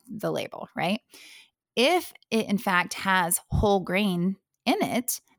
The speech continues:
then whole grain flour will be the first ingredient. Okay, and if it is the first ingredient, then it's probably okay, all right? If it says enriched wheat flour,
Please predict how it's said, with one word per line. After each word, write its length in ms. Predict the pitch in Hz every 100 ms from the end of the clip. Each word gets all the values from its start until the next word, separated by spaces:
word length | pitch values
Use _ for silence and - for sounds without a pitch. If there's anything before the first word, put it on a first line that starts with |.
| -
then 160 | 202
whole 380 | 190 - 208 269
grain 540 | 220 170 226 220 175 180
flour 680 | - 190 254 196 175 196 - - - _
will 160 | 208 214
be 140 | 202
the 100 | 185
first 480 | - - 175 175 - -
ingredient. 580 | 165 156 147 65 58 - _ _ _ -
Okay, 120 | 180
and 160 | 175 190
if 100 | 190
it 160 | 180
is 300 | - 339 370
the 80 | -
first 260 | 202 170 170
ingredient, 460 | 160 151 170 240
then 100 | 381 466 523
it's 180 | 466
probably 580 | - - 180 170 151 147
okay, 400 | 120 - - - _ _ _ -
all 60 | 175
right? 180 | 202 254 - - - -
If 180 | 233 262
it 120 | 247
says 380 | - 254 233 220 -
enriched 580 | 190 180 220 - - -
wheat 280 | - 208 -
flour, 540 | - 143 104 123 202